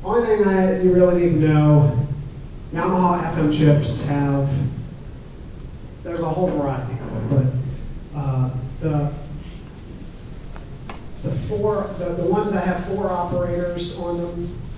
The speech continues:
which is a lot of them, which is what you hear in a lot of video games, they have a, a standard set of eight algorithms. And all the algorithm is doing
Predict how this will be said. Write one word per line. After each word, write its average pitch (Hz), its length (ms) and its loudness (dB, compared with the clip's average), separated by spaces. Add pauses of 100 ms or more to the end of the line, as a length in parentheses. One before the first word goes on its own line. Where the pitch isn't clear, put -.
(160)
which 147 140 -4
is 147 120 0
a 151 60 -4
lot 143 260 -2
of 143 100 -4
them, 143 160 -2 (240)
which 139 140 -6
is - 120 -4
what 143 260 -2
you 151 80 0
hear 156 240 -2
in 156 100 -2
a 147 40 2
lot 143 260 0
of 147 40 -4
video 160 280 2
games, 160 600 -2 (680)
they 190 240 2
have 180 260 2
a, 156 280 0 (180)
a 147 40 -4
standard 165 800 -4
set 151 400 -6
of 143 200 -8
eight 143 180 -2
algorithms. 123 840 -4
And 139 120 -2
all 147 140 6
the 160 100 0
algorithm 156 600 6
is 139 180 6
doing 160 640 4